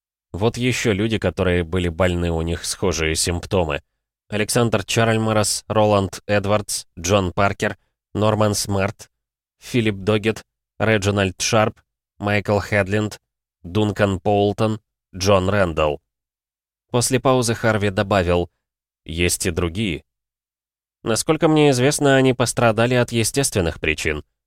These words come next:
"Я так понимаю, вы восхищаетесь Гитлером и иногда говорите о нём с коллегами по работе. Говорят, некоторые споры были довольно жаркими. Вы когда-нибудь в качестве какой-либо формы мести добавляли яд в чай, кофе, питьевую воду или что-то другое?"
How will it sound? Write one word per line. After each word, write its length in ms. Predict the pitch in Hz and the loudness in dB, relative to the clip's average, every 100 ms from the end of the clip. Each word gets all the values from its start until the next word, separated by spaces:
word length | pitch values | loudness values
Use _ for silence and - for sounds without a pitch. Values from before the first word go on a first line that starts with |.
| _ _ _ _ _ _ _ _ - | _ _ _ _ _ _ _ _ -6
"Я 180 | 82 82 | -4 -2
так 180 | 101 | -2
понимаю, 440 | - 92 90 95 90 | -2 0 2 2 2
вы 160 | 87 | 0
восхищаетесь 800 | 85 80 87 - 82 80 87 76 | 0 -2 -4 -4 -2 -2 -2 -6
Гитлером 520 | 76 87 98 98 92 87 | -4 -4 0 2 2 2
и 100 | 85 | 0
иногда 320 | 82 78 87 | -2 -2 -2
говорите 420 | 85 80 85 87 | 0 0 0 0
о 80 | 82 | 0
нём 220 | 76 82 | -2 -4
с 80 | - | -4
коллегами 460 | 82 73 71 76 73 | -2 -2 -2 -2 -2
по 120 | 78 | -2
работе. 460 | 80 101 98 - - _ _ - | 0 -2 -4 -8 -12 _ _ -10
Говорят, 400 | 82 95 95 - | -2 2 2 0
некоторые 520 | 101 95 85 90 82 | 0 0 -2 0 0
споры 400 | 80 - 90 87 | -2 -2 0 2
были 220 | 90 90 82 | 0 -2 0
довольно 420 | 82 85 82 85 | 0 0 0 0
жаркими. 540 | 95 101 - 55 - _ _ _ | 0 -2 -4 -10 -14 _ _ _
Вы 180 | - 110 | -6 -4
когда-нибудь 600 | 110 104 120 117 98 90 | -4 -2 0 0 0 -2
в 60 | - | -2
качестве 480 | 87 - 80 - 80 | -4 -2 -4 -4 -4
какой-либо 540 | 82 90 85 82 82 | -4 -2 -2 -2 -2
формы 340 | - 87 82 | 0 0 0
мести 380 | 85 85 78 - | 0 0 -2 -4
добавляли 540 | 80 82 82 113 135 95 | -4 -2 0 0 0 -2
яд 460 | 78 78 98 104 | -2 0 0 0
в 140 | - - | -6 -8
чай, 460 | - 90 92 101 - | -2 0 0 -2 -4
кофе, 420 | 87 85 - 92 | -2 -2 -2 -6
питьевую 560 | - 80 87 92 98 78 | -8 -6 -4 -2 0 0
воду 380 | 87 87 104 | -2 -2 -2
или 180 | 90 73 | -4 -4
что-то 380 | - - 82 87 | -6 -4 -4 -2
другое?" 500 | 85 92 95 82 | -2 -2 0 0